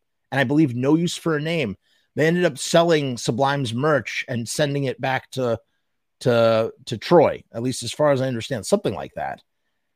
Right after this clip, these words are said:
So really interesting that, um, this band is about to explode. Everybody is gonna know this band. They're gonna be in every household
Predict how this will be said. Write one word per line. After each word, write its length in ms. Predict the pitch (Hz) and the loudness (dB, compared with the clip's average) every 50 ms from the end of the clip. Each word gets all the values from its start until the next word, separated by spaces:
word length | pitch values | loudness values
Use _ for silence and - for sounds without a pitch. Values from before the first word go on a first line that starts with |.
| _ _ _ _ - | _ _ _ _ -8
So 100 | - 170 | -4 0
really 400 | 151 139 175 269 349 349 247 165 | 2 2 4 4 4 4 4 2
interesting 880 | 147 - - 175 220 - - 233 - - - 160 139 123 117 117 107 - _ _ _ _ _ _ _ - | 2 0 2 2 2 2 2 -2 -2 0 0 2 2 2 0 -4 -6 -10 _ _ _ _ _ _ _ -8
that, 480 | 135 110 143 135 123 120 120 117 - _ - | -2 2 4 6 6 6 4 4 2 _ -4
um, 580 | 135 127 120 117 110 107 107 104 101 101 92 _ _ _ _ _ _ _ _ _ _ _ _ _ - | 0 0 2 2 2 0 -2 -2 -4 -4 -6 _ _ _ _ _ _ _ _ _ _ _ _ _ -10
this 240 | - 110 135 123 - | -4 -2 -2 -2 -2
band 800 | 101 98 92 - - 208 254 285 233 156 123 131 170 202 196 175 _ _ _ _ _ _ _ - | -4 -8 0 6 6 6 8 8 4 4 4 2 2 0 -2 -4 _ _ _ _ _ _ _ -8
is 120 | 165 143 | -4 -2
about 280 | 160 139 160 180 190 - | 0 2 2 2 2 2
to 120 | - 190 - | 0 -2 -2
explode. 720 | 160 - - - - - - 185 175 170 160 147 147 - - | -2 -6 -6 -8 -6 -2 4 6 8 8 8 6 4 2 2
Everybody 580 | 147 156 185 190 226 220 208 208 208 196 190 | 0 0 0 0 0 0 2 2 2 4 4
is 140 | 185 175 147 | 4 4 4
gonna 360 | - 185 170 165 156 151 143 - | 2 0 0 2 0 -2 -2 -4
know 640 | 135 127 127 127 139 147 156 165 165 165 165 160 - - | -4 -4 -2 0 4 4 6 6 6 6 4 2 0 -4
this 260 | 120 117 139 139 - | -6 -4 -4 -4 0
band. 560 | - 101 175 143 139 131 120 110 110 117 127 127 | 0 0 2 4 4 4 4 4 2 0 -2 -4
They're 140 | 101 113 | -6 -4
gonna 160 | 110 139 135 123 | -4 -4 -4 -2
be 100 | 127 120 | -2 -4
in 100 | 123 - | -4 -2
every 280 | - 156 170 190 208 185 | 0 0 2 4 2 2
household 760 | 170 - 175 170 175 - - - 175 160 151 151 147 139 - | 2 -2 -4 -4 -4 -4 -2 -2 0 0 2 0 0 -2 -6